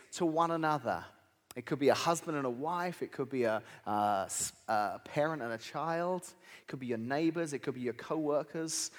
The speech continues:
Uh, whatever it may be, friends at school, friends in the community. We feel like, man, we could, we've got two choices. We could have ordinary relationships, or we could have what we call beyond ordinary relationships.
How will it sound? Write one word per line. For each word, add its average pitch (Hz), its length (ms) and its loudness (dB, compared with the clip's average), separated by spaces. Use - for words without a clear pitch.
Uh, 113 340 2
whatever 240 440 2
it 190 80 -2
may 208 220 -2
be, 156 380 2
friends 175 380 -2
at - 80 -4
school, 175 460 0
friends 170 340 -2
in 175 60 -6
the 160 80 -4
community. 160 800 -4
We 269 100 6
feel 247 220 4
like, 185 240 2
man, 202 200 -2
we 240 120 -2
could, 233 160 -2
we've 285 140 0
got - 140 2
two - 220 -4
choices. 170 360 -2
We 269 80 -2
could 285 100 0
have 160 180 6
ordinary 233 440 4
relationships, 240 1000 0
or 170 140 0
we 208 120 0
could 208 140 0
have 185 280 -2
what 160 160 4
we 233 140 -2
call 180 220 0
beyond 175 800 -4
ordinary 127 540 -2
relationships. 127 960 -8